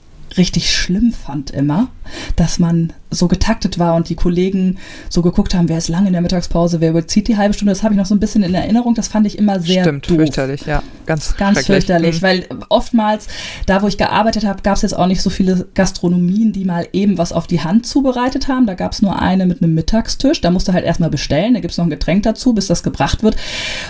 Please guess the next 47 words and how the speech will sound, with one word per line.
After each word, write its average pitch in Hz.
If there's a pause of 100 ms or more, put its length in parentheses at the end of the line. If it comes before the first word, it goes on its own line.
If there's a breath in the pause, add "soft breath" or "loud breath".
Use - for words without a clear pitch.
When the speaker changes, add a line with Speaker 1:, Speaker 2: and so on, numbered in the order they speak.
(280 loud breath)
Speaker 1:
Ja, 175
dann 175
bist 180
du 185
mitten 185
am 170
Essen 185
und, 175
äh, 180
die 175
halbe 180
Stunde 170
ist 165
schon 175
rum. 190
Also 160
das 190
fand 185
ich 170
immer 180
total 165 (120)
unzeitgemäß 156
und -
blöd, 139
weil 131
ich -
find, 151
ähm, - (180)
jemand 147
muss 147
länger 151
als -
eine 165
halbe 160
Stunde 151
Mittagspause 180 (480 loud breath)
machen 185
können, 226
wenn 196
er 208
es 208
braucht 190
oder 170
die 165
Umstände 180
es 175
erfordern. 220